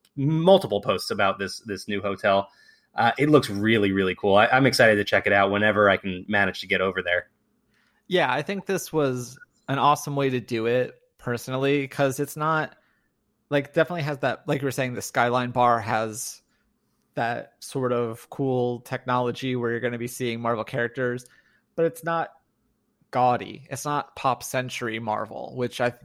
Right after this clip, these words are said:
Speaker 1: Right.
Speaker 2: don't think I would enjoy. This is, like, very high-end, like, actual artists doing these things, all sorts of different types of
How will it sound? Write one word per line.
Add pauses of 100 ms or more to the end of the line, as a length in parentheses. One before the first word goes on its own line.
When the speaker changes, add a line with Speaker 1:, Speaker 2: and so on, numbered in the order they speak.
(240)
Speaker 1:
Right.
Speaker 2:
don't
think
I
would
enjoy.
This
is,
like,
very
high-end,
like,
actual
artists
doing
these
things, (1040)
all
sorts
of
different
types
of